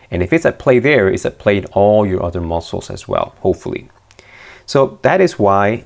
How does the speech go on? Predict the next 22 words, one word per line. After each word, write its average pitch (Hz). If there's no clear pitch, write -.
you 120
have 98
this 98
reflex. -
It's -
just -
sensitivity. 104
Sensitivity 104
to 98
potential 92
wounds, 90
potential 92
tearing. 110
You 147
know, 165
we 127
can 175
experience, 104
and 104
we 101
should, 107
this, 101